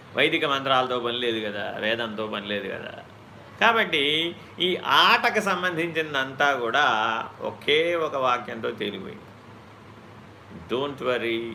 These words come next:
be happy, all is well." నా జీవిత సందర్భాలలో చాలా చాలా సందర్భాలు వచ్చినాయి. ఏనాడు నేను వరి కాలేదు. ఎందుకు వరి కాలేదంటే,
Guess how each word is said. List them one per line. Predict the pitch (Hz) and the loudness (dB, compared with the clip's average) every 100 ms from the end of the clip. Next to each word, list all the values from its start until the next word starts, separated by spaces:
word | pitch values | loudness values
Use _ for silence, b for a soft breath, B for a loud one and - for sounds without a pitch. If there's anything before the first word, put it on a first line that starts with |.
| - - - - - - - - 92 87 | -14 -20 -20 -20 -20 -20 -20 -18 -16 -10
be | 101 131 120 | -4 -2 0
happy, | 117 117 107 107 107 110 110 - - - - - - 98 | 0 0 -4 -6 -6 -8 -12 -16 -20 -20 -20 -20 -8 -2
all | 107 101 98 | 0 -2 -4
is | 90 82 78 | -8 -10 -10
well." | 80 104 92 78 - - - - - - - - - - - - - - - - - - - | -2 -2 -2 -8 -16 -18 -20 -8 -8 -8 -18 -20 -20 -20 -20 -20 -20 -20 -20 -20 -20 -10 2
నా | 170 | 4
జీవిత | 156 190 196 175 | 4 2 0 -2
సందర్భాలలో | 170 156 160 147 151 147 143 139 135 139 - - - | -2 0 0 4 4 4 2 0 -2 -6 -14 -18 -10
చాలా | 78 78 95 120 | -8 -4 -4 0
చాలా | 135 143 156 | 0 2 0
సందర్భాలు | 160 151 151 147 151 151 | 0 -2 -2 2 2 0
వచ్చినాయి. | - 139 120 - - - - - - - - - - - - - - - - - - | -4 -8 -8 -12 -20 -20 -20 -20 -20 -20 -20 -20 -20 -20 -20 -20 -20 -20 -20 -18 -6
ఏనాడు | 101 110 123 135 151 160 | -2 0 2 4 4 2
నేను | 160 156 147 | -2 -4 0
వరి | 139 135 | 0 0
కాలేదు. | 135 117 95 - - - 90 | 0 -2 -4 -10 -18 -16 -12
ఎందుకు | 92 98 123 | -10 -4 0
వరి | 143 156 | 2 4
కాలేదంటే, | 160 156 156 151 160 208 190 120 - | 2 2 0 0 0 2 0 0 -4